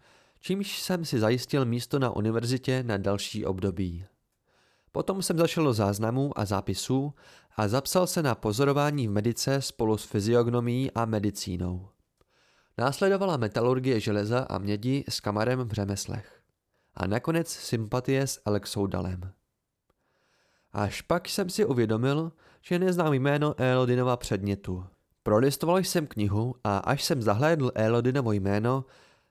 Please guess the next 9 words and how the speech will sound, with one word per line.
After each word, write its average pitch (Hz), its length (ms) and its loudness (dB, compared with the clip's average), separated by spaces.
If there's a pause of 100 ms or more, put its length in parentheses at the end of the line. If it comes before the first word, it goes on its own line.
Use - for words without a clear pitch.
(100)
prstem 160 400 2
jsem 160 220 0
jel 165 120 4
po 104 120 -2
stránce, 104 720 -2 (160)
kde 151 140 0
jsem 185 280 -2
našel 175 220 -2
název, 104 500 -2